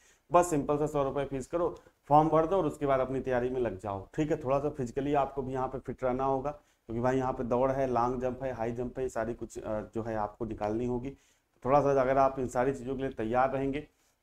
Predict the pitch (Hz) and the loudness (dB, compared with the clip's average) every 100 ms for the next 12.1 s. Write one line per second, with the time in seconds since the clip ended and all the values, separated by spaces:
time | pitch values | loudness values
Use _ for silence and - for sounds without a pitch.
0 | _ 220 214 170 151 147 143 127 117 113 | _ 6 10 10 10 6 0 0 0 0
1 | 180 120 - 107 - - 95 - _ _ | -6 -8 -14 -14 -14 -18 -18 -20 _ _
2 | _ 180 202 202 160 165 170 226 220 180 | _ 8 10 10 8 8 6 6 4 6
3 | 175 190 180 165 160 185 175 160 170 165 | 6 4 2 2 0 -2 0 0 2 4
4 | 165 131 151 156 135 123 127 165 131 131 | 2 2 0 -2 -2 -2 2 0 2 -2
5 | 123 120 151 160 151 160 139 139 135 135 | -2 -4 -2 -2 0 0 0 -4 -4 -2
6 | 117 - 92 _ _ _ _ 120 135 143 | -2 -4 -14 _ _ _ _ -4 0 2
7 | 143 139 156 - 139 139 135 135 135 131 | 2 0 0 0 0 0 0 0 0 0
8 | 131 - _ _ _ 127 131 196 - - | -4 -10 _ _ _ 2 10 10 10 6
9 | 226 208 175 160 160 160 156 143 139 139 | 10 10 8 2 2 2 2 2 2 0
10 | 127 135 131 127 170 160 135 139 147 151 | 0 -2 0 -2 0 0 2 2 2 -2
11 | - 135 135 123 113 110 135 139 143 143 | -2 -2 0 0 0 0 2 2 0 -2